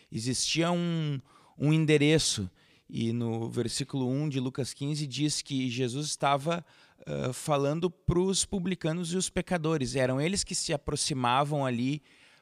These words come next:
pra ouvir. Mas sempre os fariseus e os escribas,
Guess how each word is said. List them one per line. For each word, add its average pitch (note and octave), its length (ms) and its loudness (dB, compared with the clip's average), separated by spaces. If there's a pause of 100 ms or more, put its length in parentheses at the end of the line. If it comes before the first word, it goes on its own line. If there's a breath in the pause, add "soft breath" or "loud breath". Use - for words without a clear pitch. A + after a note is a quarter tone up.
pra D3 140 4
ouvir. C3+ 420 0 (720)
Mas G#3 680 0 (140)
sempre G3+ 520 -2
os - 120 0
fariseus E3 680 2
e F3+ 40 2
os C#3+ 140 2
escribas, E3 840 0